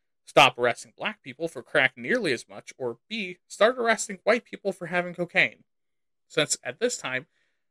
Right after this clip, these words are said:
the rate of incarceration between the two was one hundred crack convictions to one cocaine conviction. Do you know why that is? Because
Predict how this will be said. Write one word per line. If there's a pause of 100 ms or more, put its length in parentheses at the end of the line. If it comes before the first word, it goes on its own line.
(120)
the
rate
of
incarceration
between
the
two
was (240)
one
hundred
crack
convictions (200)
to
one (240)
cocaine
conviction. (340)
Do
you
know
why
that
is? (160)
Because